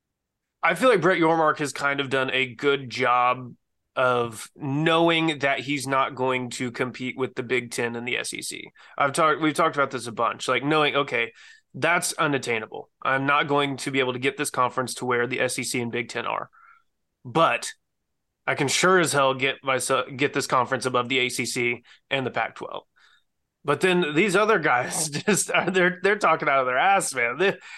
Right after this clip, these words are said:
this guy was talking out of his ass right there. I, I, like, I don't know <laughs> what the hell he was talking about, man.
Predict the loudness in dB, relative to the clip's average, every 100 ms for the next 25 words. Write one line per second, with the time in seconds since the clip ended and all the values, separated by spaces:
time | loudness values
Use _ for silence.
0 | -6 0 2 2 4 4 4 2 4 2
1 | 2 0 -2 0 0 0 -4 -2 -2 0
2 | 0 2 2 2 2 2 2 2 0 -2
3 | -6 -16 -4 0 2 2 2 0 0 -2
4 | -2 -6 -4 -4 -4 -6